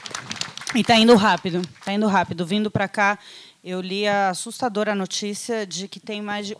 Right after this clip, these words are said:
onze mil declarações de propriedade em terra indígena dentro do cadastro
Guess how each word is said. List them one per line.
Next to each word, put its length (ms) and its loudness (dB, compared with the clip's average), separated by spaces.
onze 420 0
mil 160 -4
declarações 560 -6
de 40 -14
propriedade 680 -8
em 240 -2
terra 240 -6
indígena 720 -6
dentro 480 -6
do 120 -10
cadastro 960 -6